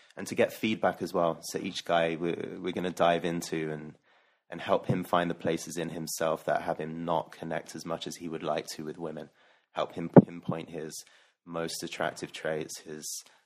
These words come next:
lesser attractive traits, and, and give him some coaching steps to work on those over the nine days that we're together.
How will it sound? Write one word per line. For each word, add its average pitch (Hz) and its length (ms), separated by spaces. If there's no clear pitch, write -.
lesser 87 340
attractive - 440
traits, - 380
and, - 320
and 80 260
give 87 180
him 82 160
some 80 160
coaching 85 460
steps - 380
to - 100
work 87 320
on 90 80
those 80 260
over 82 160
the - 140
nine 82 240
days 78 220
that - 120
we're 78 100
together. - 440